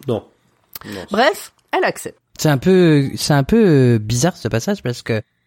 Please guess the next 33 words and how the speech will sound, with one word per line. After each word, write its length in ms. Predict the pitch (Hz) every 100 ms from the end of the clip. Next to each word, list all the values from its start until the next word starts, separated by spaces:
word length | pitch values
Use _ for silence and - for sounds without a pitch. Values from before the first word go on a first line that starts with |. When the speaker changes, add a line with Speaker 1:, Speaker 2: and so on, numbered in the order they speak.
| _ _ _ -
Speaker 3:
euh, 480 | 113 110 107 107 104 -
ben, 180 | 123 - - - -
rien 260 | 117 151
n'est 100 | 170
vidé, 360 | 147 143 170 175
donc 240 | - 107
on 40 | 117
retrouve 220 | - 139
des 180 | 120 110
affaires 200 | 104 117
de 120 | 104
bébé, 560 | 98 107 101 120 139 120
des 160 | 98
affaires 240 | 104 - 120
de 60 |
Speaker 2:
Ben, 40 | 101
Speaker 3:
sa 120 | -
Speaker 2:
c'est 100 | -
ça, 180 | 247 254
en 80 | 202
Speaker 3:
femme, 260 | 262 254
Speaker 2:
fait, 60 | 196
Speaker 3:
euh, 320 | 196 190 185
Speaker 2:
euh, 40 | -
quand 120 | 214
Speaker 3:
c'est 60 | 180
Speaker 2:
sa 60 | 135
Speaker 3:
un 20 |
peu 100 | 180
Speaker 2:
femme, 60 | 196
Speaker 3:
cringe, 340 | - 165 143
Speaker 2:
ouais. 40 | -
Speaker 3:
quoi. 280 | 117 104